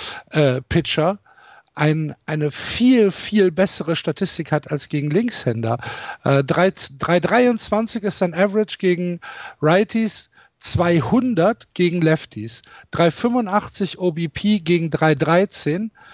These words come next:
sechs siebenundsiebzig Slugging gegen zwei achtzehn und tausendeinundsechzig O P S gegen fünf einunddreißig. Das sind signifikante Unterschiede,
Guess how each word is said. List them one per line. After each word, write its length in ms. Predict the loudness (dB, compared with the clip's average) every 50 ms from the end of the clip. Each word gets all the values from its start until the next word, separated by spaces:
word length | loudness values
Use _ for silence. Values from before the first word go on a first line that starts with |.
| -20 -20 -20 -20 _
sechs 440 | 0 0 0 0 0 -4 -8 -4 0
siebenundsiebzig 920 | 2 4 4 4 4 2 2 2 2 -2 -4 -6 -6 -6 -4 -2 -2 -2
Slugging 540 | -2 0 2 2 2 2 0 -2 -2 -4 -4
gegen 320 | -4 -4 -4 -4 -8 -10
zwei 420 | -10 -12 -4 0 2 4 4 2 2
achtzehn 640 | -2 -4 -4 -6 -12 -14 -8 -4 -4 -2 -2 -4 -6 -10 -16 -18 -18 -20 -16 -4
und 200 | -2 -2 -2 0
tausendeinundsechzig 1400 | 0 2 4 4 2 0 -4 -8 -4 0 0 2 2 2 0 0 0 -2 -2 -2 -4 -6 -8 -8 -8 -8 -2
O 120 | -2 -2 -2
P 180 | 0 -2 0
S 240 | 2 2 0 0 -2
gegen 240 | -4 -4 -4 -2 -6
fünf 320 | -4 -2 -2 -2 -2 -4 -8 -2
einunddreißig. 1080 | 0 2 4 4 4 2 0 -2 -2 -4 -2 -4 -4 -6 -8 -10 -12 -12 -14 -16 -16 -18 -20 -20 -20 -20 -20 -20 -20 -20 -20 _ _
Das 260 | 0 0 0 0 0
sind 340 | 0 0 0 -2 -4 -10 -18 _ _ _ _ _ _ _ _
signifikante 880 | -10 -2 0 0 0 2 0 0 2 2 0 2 2 2 2 2 0
Unterschiede, 800 | 0 0 0 2 2 0 0 -2 -4 -4 -2 0 0 0 0